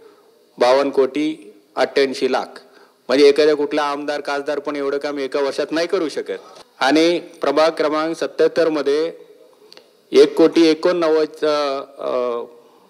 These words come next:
लाखाच्या मार्केटच्या काम, मला वाटतं काल किंवा आज, अ, भूमिपूजन केले असेल, मी पेपरमध्ये बघितलेलं आहे.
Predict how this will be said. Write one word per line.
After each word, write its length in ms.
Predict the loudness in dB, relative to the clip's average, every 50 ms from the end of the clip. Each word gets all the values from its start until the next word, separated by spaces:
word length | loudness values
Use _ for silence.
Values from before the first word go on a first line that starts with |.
| _ _ -20 _ _ 0
लाखाच्या 800 | 2 2 2 2 0 -2 0 0 -2 0 0 -2 -4 -4 -8 -14 -20 -20 _ -6
मार्केटच्या 580 | -4 -2 -2 -2 0 0 -2 -2 0 -2 -2
काम, 360 | 0 0 -2 -2 -2 -6 -10 -16 -18 _
मला 200 | -6 -4 -2 -2
वाटतं 200 | -2 -2 -4 -6
काल 260 | -6 -4 -4 -4 -4 -4
किंवा 260 | -4 -6 -6 -4 -4 -6
आज, 220 | -6 -6 -6 -6
अ, 200 | -6 -4 -6 -8 -10 -14 -6
भूमिपूजन 560 | -2 -2 -2 -2 -2 -2 -2 -4 -4 -6 -8
केले 260 | -6 -4 -4 -4 -4
असेल, 400 | -4 -6 -6 -6 -6 -8 -8 -10 -14 -20 _ _ _ _ _ _ _ _ _ _ _ -10 -10 -10 -10 -14 -20 -20 -16 -6
मी 100 | -4 -2
पेपरमध्ये 500 | 0 0 -2 0 0 -2 -4 -4 -4 -4
बघितलेलं 540 | -2 -2 0 0 0 0 0 -2 -2 -2 -4
आहे. 300 | -6 -10 -12 -16 _